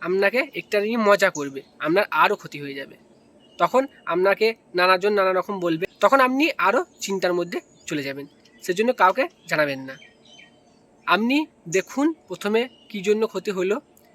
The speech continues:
দিয়ে আবার নতুন করে শুরু করুন। আপনি হয়তো আবার হেরে যাবেন, কিন্তু আস্তে আস্তে যখন জিতে যাবেন, তখন আপনার ওখান থেকে আর হারবেন না। সেজন্য আপনারা চিন্তা বাদ দিয়ে আপনারা নতুন করে আবার শুরু করুন।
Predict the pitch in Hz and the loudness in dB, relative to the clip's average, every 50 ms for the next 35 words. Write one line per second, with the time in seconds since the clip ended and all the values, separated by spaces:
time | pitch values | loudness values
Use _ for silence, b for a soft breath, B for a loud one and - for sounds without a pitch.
0 | - - - 170 - - 170 175 214 240 226 190 - 190 175 175 202 233 370 - | -20 -14 -10 -4 0 2 2 4 2 2 0 -2 -4 -6 -6 -4 -2 -2 -2 -4
1 | _ _ - - - - 180 175 151 151 143 143 139 147 165 - - - - _ | _ _ -20 -18 -10 -6 -6 -6 -6 -6 -10 -10 -12 -14 -16 -20 -20 -20 -20 _
2 | _ - - _ _ _ _ _ - 175 202 247 262 233 247 262 269 247 294 302 | _ -20 -20 _ _ _ _ _ 0 0 2 2 2 2 2 2 2 2 4 4
3 | 311 302 _ - - - - 254 277 233 220 202 165 143 147 135 139 135 - _ | 4 2 _ -4 -2 2 4 4 4 4 2 0 -2 -2 -4 -4 -6 -8 -12 _
4 | _ _ _ _ _ _ - 185 190 - 226 196 208 214 - - 233 226 - _ | _ _ _ _ _ _ -6 -4 0 2 4 4 4 2 0 -2 -6 -6 -2 _
5 | - 294 311 311 _ _ _ _ 170 175 165 - 208 208 180 190 175 220 214 226 | 2 2 2 2 _ _ _ _ -6 -4 -2 -2 -2 -2 -4 -2 0 2 2 4
6 | 233 247 285 339 339 - b b b b b - 175 165 - 233 269 302 - _ | 4 4 4 4 2 0 b b b b b -6 -4 -2 0 0 0 0 -4 _
7 | _ - - 160 160 175 185 202 196 - 202 - 202 202 208 196 202 202 - 233 | _ -6 -2 -2 0 2 0 0 -2 -4 -2 2 2 2 2 0 -2 -2 -2 -2
8 | 277 - _ _ - 143 156 175 185 - - - 156 147 139 143 139 135 131 131 | -4 -6 _ _ 0 4 4 4 2 0 -4 -2 -2 -2 -2 -4 -10 -12 -14 -16
9 | - _ _ _ _ _ _ _ _ _ _ _ _ - - - 180 214 226 240 | -18 _ _ _ _ _ _ _ _ _ _ _ _ -6 -4 0 2 2 2 4
10 | 262 285 370 - _ - - 160 165 180 202 202 214 220 220 - - 214 220 220 | 2 2 0 -2 _ -10 -8 -4 -2 0 2 2 2 2 0 -4 -6 -6 -4 -2
11 | 240 208 208 196 185 170 165 190 220 269 330 - _ _ _ - - 170 175 190 | 0 2 2 0 0 -2 -4 -4 -4 -4 -4 -8 _ _ _ -10 -4 -2 0 0
12 | 202 196 180 - 202 202 202 208 208 202 208 208 - - 190 202 220 226 226 240 | 0 0 -2 -2 -2 -2 0 2 2 4 4 2 0 -2 -4 -2 0 0 2 2
13 | 302 359 | 2 -2